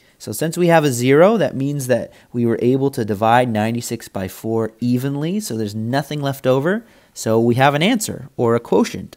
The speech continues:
of twenty-four. So let's do one more example here, and I'm gonna kinda go through the steps a little bit quicker,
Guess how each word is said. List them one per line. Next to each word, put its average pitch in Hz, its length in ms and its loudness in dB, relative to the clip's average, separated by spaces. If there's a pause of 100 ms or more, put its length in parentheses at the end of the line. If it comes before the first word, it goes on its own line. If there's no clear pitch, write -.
of 110 400 -2
twenty-four. 127 680 -4 (1800)
So 160 200 -2
let's 190 180 0
do 277 100 2
one 220 220 0
more 190 160 2
example 143 460 0
here, 107 280 2
and 107 200 -2
I'm 117 260 0
gonna 110 160 0
kinda 175 180 0
go 151 120 6
through 120 180 -4
the 120 60 -2
steps - 320 -2
a 107 60 -2
little 151 260 0
bit 160 140 -2
quicker, 101 460 -2